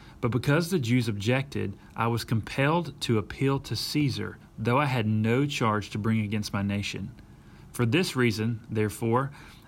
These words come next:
I have asked to see you and to speak with you, since it is because of the hope of Israel that I am wearing this chain.'" So he, he says in these first few verses that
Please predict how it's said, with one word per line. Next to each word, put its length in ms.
I 220
have 320
asked 480
to 100
see 220
you 360
and 140
to 80
speak 400
with 220
you, 180
since 260
it 100
is 140
because 640
of 160
the 80
hope 420
of 240
Israel 560
that 180
I 500
am 220
wearing 480
this 200
chain.'" 460
So 200
he, 400
he 120
says 280
in 80
these 180
first 340
few 220
verses 680
that 300